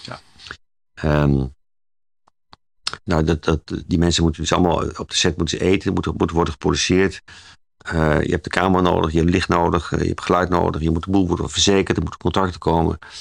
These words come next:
Speaker 2: Ook al doe je het low budget, eh, met zo'n paar ton verder. Dus ja, belangrijk is, weet jij, weet jij je idee te verkopen?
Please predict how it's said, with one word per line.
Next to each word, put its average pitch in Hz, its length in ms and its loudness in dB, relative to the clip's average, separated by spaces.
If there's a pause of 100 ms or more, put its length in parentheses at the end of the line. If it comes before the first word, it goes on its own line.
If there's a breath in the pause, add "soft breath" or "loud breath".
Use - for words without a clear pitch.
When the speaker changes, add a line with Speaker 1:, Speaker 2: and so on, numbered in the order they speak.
(220 loud breath)
Speaker 2:
Ook 80 120 -4
al 90 80 4
doe 101 100 4
je 95 60 2
het 95 100 2
low 90 100 2
budget, 92 380 2
eh, 85 120 4 (380)
met 82 260 -6
zo'n 95 160 0
paar 92 180 2
ton 90 160 -2
verder. 80 260 0 (1120 loud breath)
Dus 113 120 2
ja, 82 160 4
belangrijk 101 400 4
is, - 160 2
weet 90 240 2
jij, 85 220 4
weet 87 180 2
jij 85 160 4
je 90 200 2
idee 90 260 0
te 92 100 0
verkopen? 85 520 0